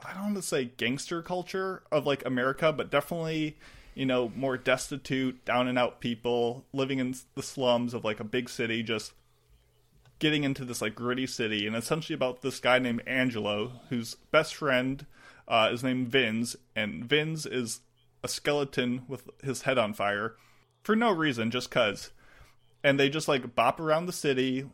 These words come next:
living with, like, the termites, uh, thinking they discovered aliens, maybe actually finding aliens,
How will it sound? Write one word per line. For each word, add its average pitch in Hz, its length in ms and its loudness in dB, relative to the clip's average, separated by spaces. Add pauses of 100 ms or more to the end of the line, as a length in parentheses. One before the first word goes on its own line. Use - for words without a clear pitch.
(100)
living 143 340 0
with, 156 160 -4
like, 156 200 -4
the 170 100 -2
termites, 131 760 0 (420)
uh, 104 260 4 (340)
thinking 202 640 -2
they 196 180 2
discovered 190 520 -2
aliens, 185 680 -4 (160)
maybe 156 320 -2
actually 170 300 -4
finding 175 580 -2
aliens, 180 560 -4